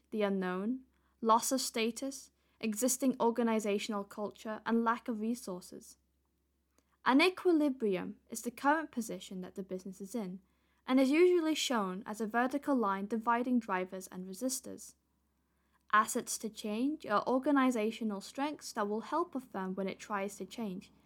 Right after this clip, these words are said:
but do not cause it to change. For example, a strong corporate culture and experienced management teams.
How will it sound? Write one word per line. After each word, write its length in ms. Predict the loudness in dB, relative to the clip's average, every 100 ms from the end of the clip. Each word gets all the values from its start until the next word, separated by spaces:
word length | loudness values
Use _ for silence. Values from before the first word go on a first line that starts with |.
| _ _ _ _ 2
but 240 | 4 4
do 180 | 4 6
not 460 | 8 8 6 4 -18 -20 -10
cause 380 | 0 2 0
it 160 | -4 -14
to 80 | -16
change. 500 | -10 -10 -10 -14 -20 _ _ _ _ _ _ _ 0
For 140 | 0
example, 600 | 2 4 4 2 -4 -4 -4
a 80 |
strong 440 | -4 0 4 6 4
corporate 580 | 2 0 0 -4 -8 -2
culture 500 | -2 -2 -8 -8 -8 _ _ _
and 120 | -2 0
experienced 840 | -2 -4 2 2 2 0 -4 -10
management 680 | -4 -2 0 -2 -4 -8 -4
teams. 480 | 0 0 0 -10